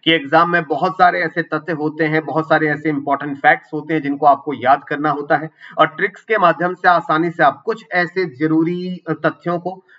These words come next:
कुछ ऐसे जरूरी, अ, महत्वपूर्ण चीजों को आप याद रख सकते हैं बड़ी ही आसानी से, जिससे आप एग्जाम में कहीं ना कहीं दूसरे,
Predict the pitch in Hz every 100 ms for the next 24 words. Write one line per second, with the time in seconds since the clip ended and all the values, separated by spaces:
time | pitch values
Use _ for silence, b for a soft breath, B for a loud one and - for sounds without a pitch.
0 | b - 226 202 - 202 156 165 170 175
1 | 180 180 170 160 151 156 160 - 170 170
2 | 151 - 156 147 170 165 160 135 131 160
3 | 156 147 151 - 160 156 156 170 160 139
4 | 143 156 196 - 165 180 B B 156 165
5 | 208 214 208 170 151 170 180 180 180 170
6 | 156 175 180 175 170 160 156 156 190 202